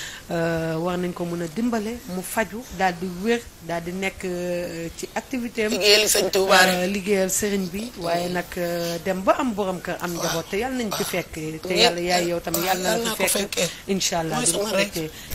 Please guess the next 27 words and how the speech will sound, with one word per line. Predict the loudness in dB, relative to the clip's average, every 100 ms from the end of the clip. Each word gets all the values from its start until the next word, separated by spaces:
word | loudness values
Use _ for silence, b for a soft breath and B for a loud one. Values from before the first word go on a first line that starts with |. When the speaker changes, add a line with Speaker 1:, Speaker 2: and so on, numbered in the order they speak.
| 0
Speaker 1:
Yàlla | 0 0
nañ | -2
ko | -2
Speaker 2:
Waaw. | -2
Speaker 1:
fekkee, | -2 -6 -6
incha | 0
Speaker 2:
Damay | 2 2
Speaker 1:
allah. | 0
Speaker 2:
ko | -2
borom | -6 -6 2
kër | 4 4
rek. | 2 0 -4
Speaker 1:
Mhm. | -2 -2 -6 -10 -18 -18 -4
Speaker 2:
Waaw. | -2 -2 -6 -4
Speaker 1:
Yàlla | -2 -2
na |
ko, | -4 -2 -2
yàlla | -2 -2 -4
na |
ko | -6
suñu | -6 -2
Speaker 2:
Ndax | 0
Speaker 1:
borom | 6
Speaker 2:
yar | 6 6
Speaker 1:
def. |
Speaker 2:
bi | 4 2
ma | 0